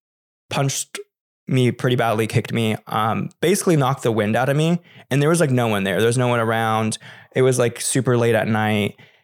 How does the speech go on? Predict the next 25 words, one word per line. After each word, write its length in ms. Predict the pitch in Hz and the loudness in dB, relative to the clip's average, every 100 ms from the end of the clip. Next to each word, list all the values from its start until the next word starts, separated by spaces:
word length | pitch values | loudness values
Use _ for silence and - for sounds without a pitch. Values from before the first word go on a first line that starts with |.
| - | -8
And 640 | 117 120 113 113 110 101 - _ _ - - - _ _ _ _ - - | -2 0 0 0 0 -2 -6 _ _ -20 -20 -20 _ _ _ _ -20 -6
my, 220 | 135 196 | -2 -2
they 180 | - 131 | -2 -2
broke 240 | 139 156 135 | 0 0 0
my 100 | 113 | -2
nose. 500 | 92 92 131 - - _ | -2 -2 -4 -4 -10 _
My 140 | 135 | -2
nose 260 | 120 117 113 | 0 0 -2
just, 200 | - 120 | -4 -4
I 120 | 120 120 | -2 -4
got 340 | 120 - 110 | -4 -4 -4
my 60 | 104 | -4
nose 160 | - | -6
put 160 | - 101 | -8 -4
back 160 | 120 | -4
in 80 | 127 | -2
place. 220 | 127 123 | -2 -2
So 160 | - 107 | 0 0
luckily 560 | 113 127 139 131 123 - - - | 0 0 0 0 0 -2 0 2
it 80 | 135 | 4
does, 180 | 139 - - | 2 0 -6
ah, 180 | - - _ - | -6 -6 _ -2
it 100 | 151 | 2
doesn't 240 | 160 165 | 4 4
look 280 | 156 139 - | 2 0 -4